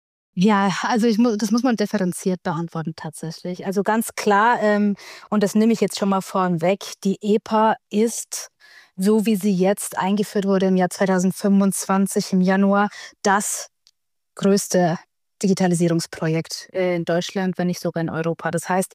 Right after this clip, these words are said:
egal was jetzt die letzten zwanzig Jahre waren, und das hört man ja super oft, ne? „Jetzt haben wir ja schon zwanzig Jahre an der epa rumgemacht und jetzt haben wir grad mal P D Fs.“ Bei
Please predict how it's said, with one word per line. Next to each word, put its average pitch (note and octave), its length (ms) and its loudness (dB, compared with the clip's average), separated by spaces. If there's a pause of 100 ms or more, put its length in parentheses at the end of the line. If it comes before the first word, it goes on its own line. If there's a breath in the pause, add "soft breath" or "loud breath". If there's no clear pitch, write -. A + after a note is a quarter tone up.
(120)
egal A3 480 4
was A3 140 0
jetzt G#3+ 140 -4
die G#3+ 60 2
letzten G3 300 0
zwanzig G3 360 0
Jahre G3 280 0
waren, F3+ 140 0
und F3+ 80 0
das F3+ 220 -4
hört G#3+ 220 -2
man G3 160 -4
ja F#3+ 120 -2
super G3 380 0
oft, - 220 -4
ne? B3 320 4
„Jetzt G#3 160 0
haben G3 120 2
wir F#3+ 100 4
ja F3+ 80 0
schon F3 140 -4
zwanzig G#3+ 420 0
Jahre G#3 240 2
an G3 100 0
der G3 100 2
epa A3 260 2
rumgemacht G#3 540 0
und G3 120 2
jetzt - 320 -4
haben G3+ 100 0
wir G#3 100 2
grad G3 240 0
mal F3+ 120 -2
P G3 160 -2
D F3+ 140 0
Fs.“ F#3+ 340 -4 (400 loud breath)
Bei G#3+ 100 0